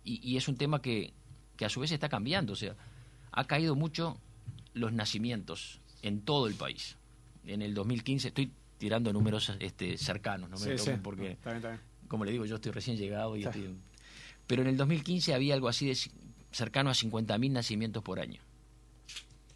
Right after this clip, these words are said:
Speaker 1: En el dos mil veinticuatro, ayer me comunicaron, está por debajo de treinta, veintinueve y algo. Es dramática la diferencia.
Speaker 2: Sí, sí.
Speaker 1: O, y la mayoría de los no nacimientos,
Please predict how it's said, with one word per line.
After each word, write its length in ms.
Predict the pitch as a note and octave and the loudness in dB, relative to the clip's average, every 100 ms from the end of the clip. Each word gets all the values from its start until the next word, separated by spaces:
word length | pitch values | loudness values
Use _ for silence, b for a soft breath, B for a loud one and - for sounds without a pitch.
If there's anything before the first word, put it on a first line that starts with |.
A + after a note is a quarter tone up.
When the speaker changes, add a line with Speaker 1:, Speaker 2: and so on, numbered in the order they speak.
| - - - - | -20 -20 -12 -2
Speaker 1:
En 100 | A2+ | 0
el 100 | A2+ | 4
dos 120 | A#2+ | 6
mil 100 | E3+ | 6
veinticuatro, 600 | D#3 A#2+ C#3+ D3+ D#3 - - | 4 2 2 2 0 -6 -4
ayer 360 | G2+ G#2 C3 A#2+ | 0 4 6 6
me 100 | G2 | 2
comunicaron, 580 | G2+ G2+ G2 A#2 B2+ - - - - | -2 -2 -2 -2 -2 -6 -12 -20 -14
está 240 | - B2 | -6 -4
por 140 | A#2+ G#2 | -2 0
debajo 360 | G#2+ A#2 G#2+ | 0 -2 -2
de 80 | F#2+ | -6
treinta, 360 | F#2+ F2 E2+ F#2 | -4 -6 -6 -6
veintinueve 640 | F#2+ F#2+ G#2+ A2+ A2 - | -6 -4 -2 -2 -4 -8
y 140 | G2+ G2 | -4 -4
algo. 260 | E2 A#1 - - - - - - - - - - - | -4 -6 -16 -20 -20 -20 -20 -20 -20 -20 -20 -20 -6
Es 120 | G#2+ | -2
dramática 560 | E2+ E2 B2+ A2+ F2 E2 | -2 0 0 0 -4 -6
la 60 | |
diferencia. 460 | E2 E2 D2+ C#2+ A2+ - - | -6 -8 -10 -8 -8 -8 -10
Speaker 2:
Sí, 60 | - | -10
sí. 120 | B2+ - - B B B B | -2 -2 -2 B B B B
Speaker 1:
O, 120 | A#2 - | -6 0
y 100 | A#2 | 2
la 120 | G#2+ A2 | 4 4
mayoría 600 | G#2 G#2 C3 E3 D3+ C#3+ | 2 2 2 2 2 0
de 160 | G#2+ A2 | -4 -2
los 160 | F#2+ G2 | -2 -2
no 200 | B2 C#3+ | 0 0
nacimientos, 840 | A#2+ - A2 A#2+ G#2 F#2 - | 0 -2 -2 -2 -4 -6 -10